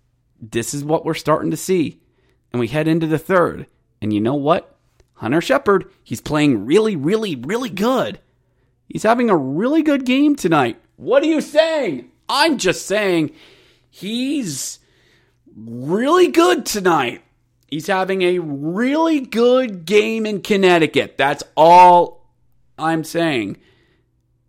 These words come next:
Why is everybody talking like this? Because you do not ever, ever, ever say anything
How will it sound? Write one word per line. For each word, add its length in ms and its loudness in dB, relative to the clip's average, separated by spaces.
Why 140 -8
is 100 -4
everybody 300 -2
talking 380 -4
like 180 -4
this? 200 -12
Because 300 2
you 80 0
do 140 0
not 280 2
ever, 400 2
ever, 320 4
ever 240 4
say 300 0
anything 480 -2